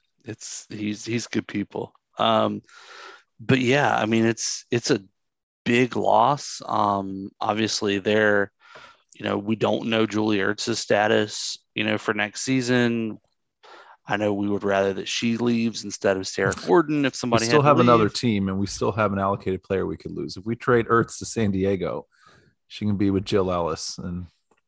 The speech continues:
Speaker 2: all that
Speaker 1: Have,
Speaker 2: fun stuff over there.
Speaker 1: have, have fun with that. But, um,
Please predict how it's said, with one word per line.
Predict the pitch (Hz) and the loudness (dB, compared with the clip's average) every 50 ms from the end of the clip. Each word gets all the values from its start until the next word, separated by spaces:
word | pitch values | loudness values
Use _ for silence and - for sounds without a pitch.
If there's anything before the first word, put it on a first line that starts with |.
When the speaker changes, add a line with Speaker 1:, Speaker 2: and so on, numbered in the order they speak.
| _ - - | _ -8 -6
Speaker 2:
all | 95 90 | -4 -2
that | 92 90 87 | -2 -2 -4
Speaker 1:
Have, | - 90 | -4 -6
Speaker 2:
fun | 90 90 87 | -6 -6 -6
stuff | - - 82 85 - | -8 -10 -10 -8 -6
over | 87 85 | -6 -4
there. | 85 87 | -4 -4
Speaker 1:
have, | 87 95 107 - - - - | -4 -6 -8 -10 -16 -16 -14
have | - - - 104 95 | -10 -6 -6 -6 -6
fun | - - - 92 92 95 | -6 -4 -4 -4 -4 -4
with | 92 90 - | -6 -8 -4
that. | - 95 92 92 98 - - | -4 -2 -2 -2 -4 -6 -4
But, | 113 120 117 117 - - | 0 2 2 2 2 2
um, | 123 120 117 113 113 110 107 107 | 2 4 4 4 4 2 0 -4